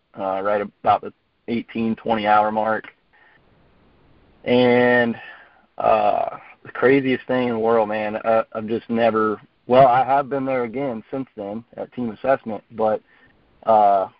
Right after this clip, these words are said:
I think my bar moved, so I know where that's at now as far as the mental game goes. But, um, we were doing, uh, eighty burpees and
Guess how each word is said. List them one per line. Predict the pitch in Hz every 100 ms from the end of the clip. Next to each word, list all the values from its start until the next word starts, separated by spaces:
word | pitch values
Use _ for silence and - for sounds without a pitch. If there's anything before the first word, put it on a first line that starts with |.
| _ -
I | 104
think | 123 101
my | 101
bar | 98 120 117
moved, | 110 107 101 - _ _ _ -
so | 107 101 104 - _ _ _ 117
I |
know | 107
where | 110
that's | 95 113 -
at | 98 82
now | 90 101 - _ _ _ _ _ -
as |
far | 123 110
as | 98
the | 107
mental | 123 117 120
game | 120 117 110
goes. | 110 110 101 -
But, | 117 101 _ _ 110
um, | 110 107 104 110 135 _ _ _ _ _ _ _ _ -
we | 123
were | 139
doing, | 123 139 135 131 123 117 117 _ _ _ -
uh, | 98 101 98 -
eighty | 135 135 139
burpees | 117 123 123 135 117
and | 120